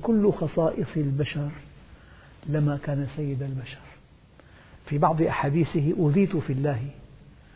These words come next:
ولم يؤذ أحد مثلي، وخفت في الله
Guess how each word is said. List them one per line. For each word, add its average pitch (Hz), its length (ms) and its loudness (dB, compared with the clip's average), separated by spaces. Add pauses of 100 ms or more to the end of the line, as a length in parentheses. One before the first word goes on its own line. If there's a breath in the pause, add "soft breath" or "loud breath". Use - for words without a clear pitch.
(360 soft breath)
ولم 180 320 4
يؤذ 190 220 4
أحد 160 320 0
مثلي، 151 400 -2 (920 soft breath)
وخفت 196 380 0
في 170 160 2
الله 156 380 0